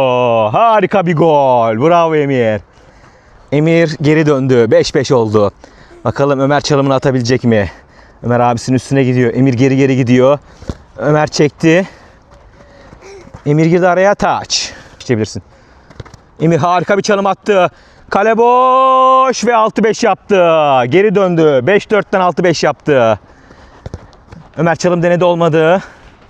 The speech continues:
Top önünde kaldı, tekrar çekti. Top tekrar önünde kaldı. Faul var. Haydi Ömer, atabilirsin. Ömer sağ ayağıyla vurdu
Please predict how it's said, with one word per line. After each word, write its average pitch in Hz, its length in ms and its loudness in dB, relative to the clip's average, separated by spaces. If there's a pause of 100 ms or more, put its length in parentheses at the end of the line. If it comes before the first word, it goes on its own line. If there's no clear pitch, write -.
(760)
Top 160 160 -2
önünde 170 220 2
kaldı, 165 160 -2
tekrar 165 260 -2
çekti. 190 520 0
Top 196 220 -4
tekrar 190 240 -2
önünde 185 300 0
kaldı. 202 760 0
Faul 170 320 -2
var. 107 300 -2 (1200)
Haydi 151 220 -2
Ömer, 135 160 0
atabilirsin. 135 400 -2 (1040)
Ömer 131 200 -2
sağ - 220 -4
ayağıyla 170 320 0
vurdu 311 360 2